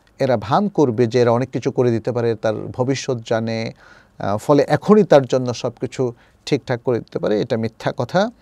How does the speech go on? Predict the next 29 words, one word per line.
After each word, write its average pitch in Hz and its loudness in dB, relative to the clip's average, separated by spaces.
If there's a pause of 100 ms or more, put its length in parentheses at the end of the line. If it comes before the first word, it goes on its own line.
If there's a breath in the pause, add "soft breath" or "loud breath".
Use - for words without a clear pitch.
(500 soft breath)
এবং 113 -2
এটা 101 -4
কখনোই 117 -6
শুদ্ধ - -8
নয়। 156 0 (440 soft breath)
অতএব, 101 -2 (720)
আহ, 120 0
আহ, 113 -2
তাদের 110 -4
কাছে 131 -4
যাওয়া 143 0 (180)
যাবে 107 -2
না। 170 -6 (260 soft breath)
আল্লাহ 120 -2
সুবহানাহু 113 -6
ওয়া - -10
তাআলা 110 -2
সূরা 110 -4
আন-নামলের 123 2
পঁয়ষট্টি 170 -4
নম্বর 135 -2
আয়াতে 110 0
বলেন, 120 -2
"কুল 185 0
লা 190 4
ইয়ালামু 147 -2
মান 127 -2
ফিস - -8
সামাওয়াতি 117 -4